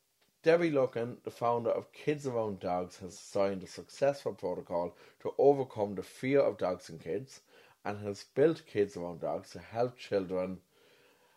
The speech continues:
and help dogs live in harmony together. Now, Je-, Debbie joins us now as this week's co-host.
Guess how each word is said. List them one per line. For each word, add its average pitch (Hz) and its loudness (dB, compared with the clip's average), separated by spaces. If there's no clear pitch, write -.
and 139 2
help 120 -2
dogs 113 2
live 107 0
in 98 -4
harmony 101 -6
together. 80 -6
Now, 123 -2
Je-, 156 4
Debbie 160 4
joins 123 2
us 110 -6
now 104 0
as 104 -2
this - -8
week's - -14
co-host. 101 0